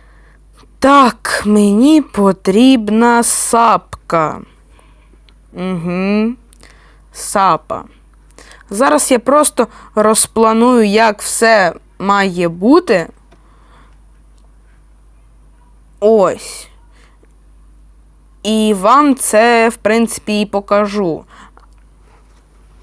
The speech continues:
А за кадром я там наношу води, це і щоб багато, м, часу не витрачати. Ось так. Мого і вашого, в принципі.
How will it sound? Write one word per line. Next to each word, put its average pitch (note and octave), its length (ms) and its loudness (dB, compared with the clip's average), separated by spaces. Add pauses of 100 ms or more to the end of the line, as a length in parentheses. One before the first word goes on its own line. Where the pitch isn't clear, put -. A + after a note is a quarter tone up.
(540)
А G#3+ 120 2
за G#3 160 -4
кадром D4 500 0
я G#3 200 0
там G#3 200 -4
наношу G3+ 440 -4
води, D#4+ 340 0
це B3 260 -2
і A3+ 40 -4
щоб G3+ 320 -8 (340)
багато, A#3 560 0 (1040)
м, G3 720 -6
часу G#3 480 -2
не F3+ 240 -4
витрачати. F3 840 -4 (1800)
Ось F#3+ 320 -8
так. F3+ 480 -2 (540)
Мого C4 360 0
і A#3 80 0
вашого, F3 600 -2 (400)
в - 140 -20
принципі. F3+ 1080 -4